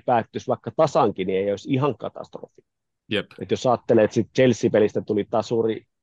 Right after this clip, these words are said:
Speaker 1: eh, siinä kohtaa ehkä mietitytti vielä silleen, että okei, kausi on näin alussa ja ehkä Chelsea voi olla niitä joukkueita, jotka on aika kovia. No ei se kyllä sitten ollut, että sillä tavalla jälkeenpäin niinku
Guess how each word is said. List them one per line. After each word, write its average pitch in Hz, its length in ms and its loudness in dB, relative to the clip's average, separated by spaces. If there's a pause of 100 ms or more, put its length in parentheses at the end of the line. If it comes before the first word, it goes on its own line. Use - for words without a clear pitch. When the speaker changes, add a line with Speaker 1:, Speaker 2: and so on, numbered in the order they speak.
Speaker 1:
eh, 139 420 -2
siinä 139 280 -2
kohtaa 110 580 -6 (640)
ehkä 113 240 -6
mietitytti 110 560 -4
vielä 110 200 0
silleen, 107 360 -2
että - 200 -6
okei, 110 340 -2 (320)
kausi 113 400 2
on 104 120 2
näin 107 240 0
alussa 107 360 -8
ja 104 240 -6
ehkä 101 200 -8
Chelsea 107 420 -2
voi 104 200 4
olla 104 160 2
niitä 104 240 0
joukkueita, 98 380 -4
jotka - 260 -8
on 98 60 0
aika 101 220 -2
kovia. 101 400 -2 (540)
No 113 120 6
ei 131 120 6
se 117 100 2
kyllä 104 140 2
sitten 117 300 2
ollut, 104 420 4 (100)
että - 300 -2 (280)
sillä 131 280 2
tavalla 101 320 4
jälkeenpäin 104 680 4
niinku - 220 -2